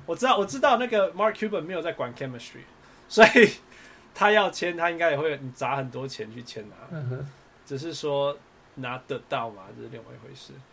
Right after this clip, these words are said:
Speaker 1: 那但是现在唯一有可能的就是，所以从绕了一大圈，我要说的就是说，但是全，全市-，全联盟的市场里面，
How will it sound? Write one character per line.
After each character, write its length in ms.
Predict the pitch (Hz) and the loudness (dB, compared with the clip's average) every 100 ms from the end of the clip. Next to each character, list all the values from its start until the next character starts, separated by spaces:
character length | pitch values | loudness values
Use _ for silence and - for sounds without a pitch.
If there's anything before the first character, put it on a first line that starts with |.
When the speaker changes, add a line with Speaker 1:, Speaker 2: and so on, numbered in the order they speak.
| _ _ _ _ | _ _ _ _
Speaker 1:
那 160 | 180 185 | -4 2
但 180 | 220 | 4
是 240 | 214 233 - | 4 0 -4
现 180 | - 247 | 2 4
在 80 | 214 | 4
唯 140 | 165 | 2
一 160 | 208 220 | -2 0
有 120 | 190 | -2
可 160 | 208 147 | -2 -10
能 160 | 120 | -10
的 80 | 120 | -12
就 160 | 127 156 | -10 -8
是， 240 | 160 156 - | -8 -10 -2
所 140 | 220 | 2
以 80 | 202 | 2
从 280 | - 170 - - _ | 0 -6 -6 -10 _
绕 220 | 214 226 | 4 4
了 100 | 180 | 4
一 40 | 185 | 0
大 200 | 233 196 | 0 0
圈， 180 | 190 | -2
我 120 | 165 147 | -2 0
要 80 | 175 | 0
说 200 | 175 151 | -2 -6
的 40 | |
就 80 | 156 | -6
是 80 | 156 | -8
说， 260 | 147 143 - _ - - - | -4 -4 -6 _ -20 -20 -4
但 160 | 190 | -2
是 180 | 180 208 143 - | -2 -4 -6 -16
全， 240 | - 147 151 147 | -10 -8 -8 -10
全 340 | - 151 175 180 | -8 -8 -8 -16
市-， 300 | - - 196 143 - - - | -14 -12 -12 -12 -14 -16 -16
全 220 | - 156 160 - - | -8 -8 -8 -16 -12
联 160 | 151 175 | -8 -6
盟 180 | 143 127 | -6 -6
的 140 | 131 | -8
市 200 | - 180 | -8 -12
场 280 | - 117 113 | -10 -10 -10
里 80 | 110 | -12
面， 260 | 135 143 | -8 -8